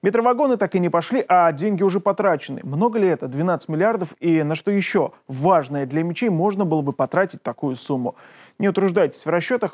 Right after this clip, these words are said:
мы уже сделали это. На двенадцать миллиардов рублей можно было бы купить три тысячи восемьсот семьдесят шесть автобусов или шестьсот девять модернизированных трамвайных вагонов для пассажирских перевозок по городу. То есть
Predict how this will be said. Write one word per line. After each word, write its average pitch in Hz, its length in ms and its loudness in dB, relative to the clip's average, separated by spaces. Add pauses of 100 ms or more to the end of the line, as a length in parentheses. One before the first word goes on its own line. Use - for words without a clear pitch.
мы 202 100 0
уже 190 200 0
сделали 131 420 -2
это. - 240 -10 (560)
На 170 200 2
двенадцать 254 420 0
миллиардов 190 460 -2
рублей 143 340 0
можно 214 360 0
было 185 160 2
бы 160 140 -2
купить - 500 -10 (160)
три 208 220 0
тысячи 180 540 -4
восемьсот 202 640 -2
семьдесят 175 440 -4
шесть 185 260 -2
автобусов 214 540 -2
или 180 200 2 (180)
шестьсот 190 460 -2
девять 240 340 0
модернизированных 165 840 0
трамвайных 160 540 0
вагонов 151 440 0
для 147 140 -2
пассажирских 156 680 -4
перевозок 143 440 -2
по 139 120 -2
городу. 123 360 -2
То 147 100 -2
есть 143 140 -6